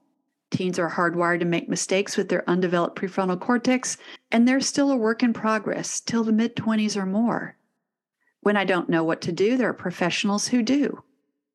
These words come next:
I can take conscious, effective action." And for those who believe in God, the universe, or higher power, put your anguish in God's hands and pray and visualize your son or daughter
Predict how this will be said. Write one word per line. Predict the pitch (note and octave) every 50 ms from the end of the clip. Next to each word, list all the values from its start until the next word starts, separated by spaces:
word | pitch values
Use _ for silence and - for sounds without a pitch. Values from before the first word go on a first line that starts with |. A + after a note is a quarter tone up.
| _ _ _ _ _ - _
I | - G3+ G#3
can | - B3+ A3+
take | - - - G#3 F#3 - -
conscious, | - - G#3+ G#3+ A3 - - B3+ A#3 - -
effective | - F3 F3 - - F#3+ F#3 F#3 - G3+ F#3+ F3+
action." | - - D3+ D3+ - - - E3+ - - E3+ F3+ - _ _ _ - _ _ _ _ _ _ _ _ _ _ _ _ _ _
And | - G#3 G3+
for | - A#3+
those | A3 G#3 G#3+ G#3+ A3+ B3 C4 -
who | - A#3
believe | G3 G3 F#3 F3+ E3+ E3+ F3+
in | A#3 B3 A#3
God, | - - - - - - G#3 G3 _ _
the | - E3+
universe, | E3 E3+ F3 F3 F3 F3 G3 G3 G3 -
or | F3
higher | D#3 - - F3 D#3 D3 C#3+
power, | - - A3 G#3+ E3+ E3 G3 A#3 A#3 - - - - - - - _ _ _ _
put | - C4+ D4+ -
your | - D#4 D4+ D4 -
anguish | - G#3 A3 A#3 A3 G#3 G3 F3 - - -
in | - G3 F#3+
God's | F#3 F#3 F3+ E3+ - - - -
hands | - E3 D#3 D3 C#3 C3 - - - - -
and | E3+ E3 D3+ -
pray | - - F3 D#3 C#3+ D3 D3 D3+ E3 F3+ F3+ _ _ - - - - - _ _
and | G3 F#3+ F#3 E3+ -
visualize | - B3 C#4 B3+ G#3 C#4+ C4 G#3 F3 D3+ C3+ C#3 - -
your | - E3
son | - - - - F#3+ G3+ A3
or | G#3+
daughter | F#3+ F3+ D#3+ D3+ D3 D3+ D3 D3 C#3 -